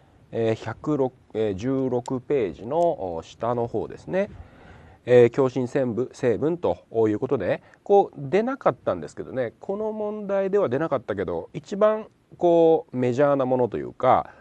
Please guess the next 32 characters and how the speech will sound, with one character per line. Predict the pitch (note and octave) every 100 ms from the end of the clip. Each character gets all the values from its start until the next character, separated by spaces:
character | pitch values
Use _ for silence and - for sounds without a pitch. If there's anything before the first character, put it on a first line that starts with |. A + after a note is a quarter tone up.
| - -
え |
ー、 | C3+
過 | C#3
去 | D#3
問 | D3 D3+
で |
は | F#3+
よ | B2 F#2
く、 | D#2+ C#2 F#2 E2
う、 | D#2+
見 | E2+
か | F2
け | F#2
る | D#2+ D#2 E2+ F2
と | E2
い |
う | D#2
も | E2
の | D2
で | -
す |
ね。 | A#2+
腺 | A2+ F3 D#3+ F#2+
素 | G2
と | - - - -
い | E2+
う |
も | D2+
の | C#2+
で | -
す | -
ね。 | D#2+